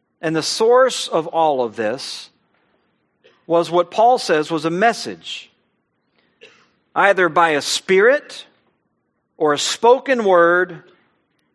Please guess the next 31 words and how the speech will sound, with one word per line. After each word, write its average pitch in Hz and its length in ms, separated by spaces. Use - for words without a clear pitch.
or 170 140
a 185 80
letter, 147 560
seeming 175 440
to 151 80
be 147 160
from 143 260
us, 151 240
to 131 100
the 135 120
effect 151 320
that 120 100
the 127 80
day 151 480
of 123 120
the 123 60
Lord 135 580
has 113 180
come. 123 240
He 123 80
gives 180 180
them 151 140
three 170 240
options 160 440
here, 127 320
perhaps 139 460
because 151 340
he's 147 160
not 151 160
exactly 143 460
sure 156 480